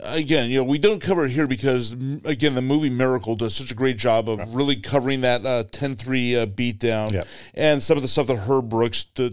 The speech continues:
Speaker 1: did leading up, like the infamous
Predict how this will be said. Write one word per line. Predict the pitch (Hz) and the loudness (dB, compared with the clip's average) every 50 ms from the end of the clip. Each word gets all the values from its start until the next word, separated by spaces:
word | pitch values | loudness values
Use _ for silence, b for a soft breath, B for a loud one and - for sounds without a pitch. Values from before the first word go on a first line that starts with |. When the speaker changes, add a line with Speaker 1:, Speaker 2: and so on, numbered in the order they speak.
| 95 107 | -4 -6
Speaker 1:
did | 113 127 117 117 113 113 104 113 - - - | -2 0 2 2 2 0 -2 -6 -10 -10 -8
leading | 147 139 127 131 120 123 117 | -6 -4 -4 -4 -4 -4 -4
up, | 113 107 104 - | -4 -4 -2 -4
like | 117 110 110 101 - | -4 -4 -4 -6 -6
the | 127 120 117 | -6 -4 -4
infamous | 117 107 113 117 120 117 110 - - - - | -4 -6 -6 -4 -4 -4 -2 -2 -4 -6 -8